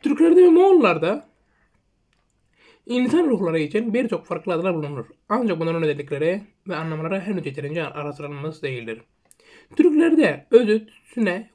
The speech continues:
kut, sür, talkın, tin, kömüs, yula. Moğollarda sünesin, amin, kut, sülde. Jean Paul Raz bu ruhların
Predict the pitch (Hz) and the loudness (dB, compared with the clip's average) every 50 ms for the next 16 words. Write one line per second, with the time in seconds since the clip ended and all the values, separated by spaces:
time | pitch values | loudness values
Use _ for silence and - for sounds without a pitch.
0 | _ _ _ - - 233 233 _ - _ _ _ _ _ 214 220 220 220 - _ | _ _ _ -12 -12 -12 -12 _ -20 _ _ _ _ _ -2 -2 -2 -4 -10 _
1 | _ _ _ _ 220 208 208 208 196 196 220 214 - _ 214 202 214 226 226 _ | _ _ _ _ -4 -4 -4 -4 -8 -10 -10 -10 -10 _ -6 -4 -4 -6 -8 _
2 | _ _ _ _ 233 220 196 196 220 214 - _ - 180 180 151 120 107 - _ | _ _ _ _ 0 0 2 0 -2 -4 -8 _ -6 -6 -4 -4 -4 -8 -12 _
3 | _ _ _ _ _ _ _ _ _ _ _ 226 233 320 349 339 294 220 185 165 | _ _ _ _ _ _ _ _ _ _ _ 4 6 6 8 6 6 4 4 2
4 | 147 131 135 139 139 127 123 131 _ _ _ _ _ _ _ _ _ - - 269 | 0 -2 -4 -6 -6 -8 -8 -10 _ _ _ _ _ _ _ _ _ -8 -2 0
5 | 294 330 311 - - 190 214 - - _ - 226 233 226 196 196 233 - _ _ | 0 2 0 -2 -2 -6 -6 -8 -12 _ -6 -4 -2 -2 -2 -4 -6 -8 _ _
6 | _ _ - 247 247 - _ - - _ _ - 214 185 151 110 98 95 _ _ | _ _ -12 -12 -12 -12 _ -20 -20 _ _ -4 -4 -4 -4 -6 -10 -12 _ _
7 | _ _ _ _ _ _ _ _ 220 214 302 359 381 381 359 302 220 285 330 359 | _ _ _ _ _ _ _ _ 0 2 4 4 4 2 0 0 0 0 0 2
8 | 330 277 208 196 233 247 226 220 - - - _ _ _ _ _ _ _ _ _ | 2 0 0 0 0 2 2 0 0 -4 -18 _ _ _ _ _ _ _ _ _
9 | _ 208 285 339 381 370 254 226 214 170 160 185 220 302 320 - | _ 2 4 6 6 6 4 4 0 0 0 -2 -2 -4 -10 -16